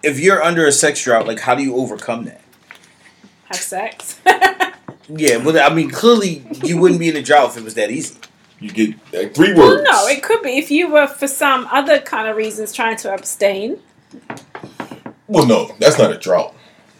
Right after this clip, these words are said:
Speaker 3: A drought is when
Speaker 2: But you
Speaker 3: you
Speaker 2: just
Speaker 3: wanna
Speaker 2: not
Speaker 3: have
Speaker 2: get
Speaker 3: sex and you just don't have
Speaker 2: Oh, okay.
Speaker 1: It's not
Speaker 3: anything
Speaker 1: accessible.
Speaker 3: available. Right.
Speaker 2: Why would it not be accessible? There's dick everywhere.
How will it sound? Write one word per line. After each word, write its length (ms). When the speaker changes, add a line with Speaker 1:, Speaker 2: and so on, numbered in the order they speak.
Speaker 3:
A 80
drought 300
is 120
when 340
Speaker 2:
But 100
you 60
Speaker 3:
you 60
Speaker 2:
just 100
Speaker 3:
wanna 120
Speaker 2:
not 100
Speaker 3:
have 80
Speaker 2:
get 100
Speaker 3:
sex 220
and 80
you 80
just 120
don't 160
have 360
Speaker 2:
Oh, 260
okay. 120
Speaker 1:
It's 100
not 120
Speaker 3:
anything 160
Speaker 1:
accessible. 340
Speaker 3:
available. 180
Right. 240
Speaker 2:
Why 160
would 100
it 100
not 160
be 100
accessible? 460
There's 160
dick 240
everywhere. 480